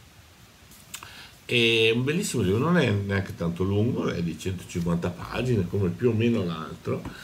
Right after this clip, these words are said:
e fa parte appunto di questa trilogia molto, molto, molto bella di Raval. Io continuo a pensare che Raval sia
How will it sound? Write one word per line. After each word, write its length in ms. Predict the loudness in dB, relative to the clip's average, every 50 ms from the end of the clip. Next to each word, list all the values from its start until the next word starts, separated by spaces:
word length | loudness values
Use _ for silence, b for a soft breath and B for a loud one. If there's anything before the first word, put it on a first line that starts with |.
| B B B B B -8
e 140 | -6 -6 -4
fa 140 | -4 -6
parte 380 | -6 -6 -6 -6 -6 -4 -4 -4
appunto 400 | -4 -4 -2 0 0 0 0 -2
di 120 | -4 -2
questa 320 | 0 0 -2 0 0 -2 -4
trilogia 1000 | -4 -2 2 4 6 8 8 8 8 6 6 4 4 2 4 4 4 4 2 0 B B B B B B B B B B B B B B B B B B B B B -20 -20 -20 -20 -20 -20 -12 -2
molto, 400 | 2 4 6 6 4 4 2 2
molto, 320 | 2 2 2 0 0 0
molto 280 | 0 0 0 0 -2 -2
bella 300 | -2 -2 -2 -2 -4 -4
di 200 | -6 -6 -6 -6
Raval. 680 | -4 -6 -8 -10 -10 -12 -14 -16 -16 -16 -16 -16 -14 -10 -8
Io 460 | -6 -6 -4 -6 -6 -8 -10 -12 -14 -14 -16 -18 -20 -20 -20 -8
continuo 540 | -2 2 2 2 4 4 4 4 4 2 0
a 40 | -2
pensare 680 | -2 -2 -4 -2 -2 0 0 0 -2 -4 -6 -6 -6 -6
che 140 | -4 -4 -4
Raval 580 | -4 -4 -4 -4 -4 -8 -8 -8 -8 -8 -8
sia 500 | -10 -10 -12 -12 -12 -12 -12 -12 -12 -14